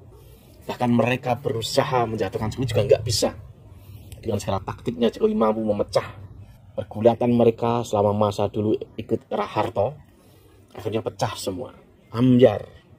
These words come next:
Hanya di era Jokowi yang mampu. Siapa yang bisa melawan mereka sebelumnya? Dan satu lagi soal nasab. Dulu orang itu ya membicarakan kejelekan nasab yang katanya Habib itu sangat menakutkan.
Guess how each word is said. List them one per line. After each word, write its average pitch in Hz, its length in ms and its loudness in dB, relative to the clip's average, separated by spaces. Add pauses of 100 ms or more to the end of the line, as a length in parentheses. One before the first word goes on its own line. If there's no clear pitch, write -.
(400)
Hanya 196 160 6
di 180 160 4
era 160 160 4
Jokowi 156 400 -2
yang 139 80 -2
mampu. 123 320 -6 (1200)
Siapa 202 320 2
yang 190 80 -2
bisa 190 160 -4
melawan 190 240 2
mereka 190 320 -2
sebelumnya? - 400 -6 (800)
Dan 139 160 2
satu 185 240 0
lagi 202 400 2 (240)
soal 127 320 -2
nasab. 120 400 0 (1300)
Dulu 190 240 10
orang 180 320 4
itu 151 160 -4
ya - 80 -12 (240)
membicarakan 131 640 2
kejelekan 127 640 0 (600)
nasab 113 320 4
yang 104 80 10
katanya 113 320 2
Habib 104 320 -2
itu 123 100 -2
sangat 107 240 2
menakutkan. 92 540 -6